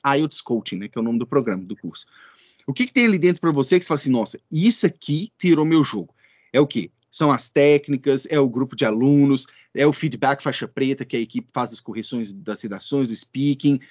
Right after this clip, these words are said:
é o quê? São as mentorias, no caso você ganhou o bônus da mentoria, você entrou até no programa de mentoria, o que que pra você falou assim, "Nossa, isso aqui mudou meu jogo"?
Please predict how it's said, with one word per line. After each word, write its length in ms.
é 100
o 60
quê? 120
São 140
as 100
mentorias, 360
no 80
caso 320
você 120
ganhou 300
o 40
bônus 260
da 80
mentoria, 380
você 340
entrou 320
até 200
no 80
programa 320
de 100
mentoria, 420
o 260
que 100
que 80
pra 160
você 220
falou 100
assim, 140
"Nossa, 260
isso 220
aqui 420
mudou 220
meu 100
jogo"? 320